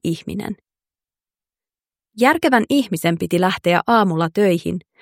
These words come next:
joten Marleena nousi huokaisten ylös, vaikka mieluummin olisi käpertynyt Anssin kainaloon lämpöisen peiton alle. Hän pani kahvin tippumaan sille välille,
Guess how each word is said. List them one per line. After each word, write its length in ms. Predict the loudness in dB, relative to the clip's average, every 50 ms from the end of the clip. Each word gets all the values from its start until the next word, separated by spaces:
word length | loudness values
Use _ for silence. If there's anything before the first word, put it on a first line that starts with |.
| -20 -16 -6 -2
joten 240 | 0 2 2 4 4
Marleena 500 | 6 4 4 4 4 2 0 2 0 0
nousi 300 | -2 -2 -2 -2 -4 -4 0 2
huokaisten 580 | 2 2 2 2 0 0 0 -2 -4 -4 -4 -2
ylös, 400 | -2 0 0 0 0 -2 -4 -12 -18 _ _ _ _ _ _ _ 0
vaikka 220 | 0 0 2 2 2
mieluummin 600 | 2 4 4 4 2 2 2 0 0 -2 -2 -2
olisi 280 | 0 -2 -2 0 -2 -2
käpertynyt 580 | -2 -2 -2 0 0 -2 -2 -2 -4 -4 -4 -4 -2
Anssin 420 | -2 -2 -2 -4 -4 -4 -4 -4 -2
kainaloon 580 | -2 0 0 0 -2 -2 -4 -4 -4 -2 -2
lämpöisen 540 | 0 0 0 0 -2 -4 -6 -4 -4 -6 -4
peiton 340 | -2 -2 -2 0 0 -2 -4 -2
alle. 380 | -4 -4 -4 -6 -8 -10 -12 -14 _ _ _ _ _ _ _ _ _ _ _ _ _ _ _ _ _ _ -4
Hän 140 | -2 -2 0 2
pani 220 | 0 0 0 0
kahvin 460 | 0 2 0 0 0 0 -2 -2 0
tippumaan 480 | 0 -2 -2 _ -4 -4 -2 -2 -2 -2
sille 340 | -2 -2 0 0 2 0 -2 -2
välille, 420 | -4 -4 -4 -2 -2 -2 -4 -6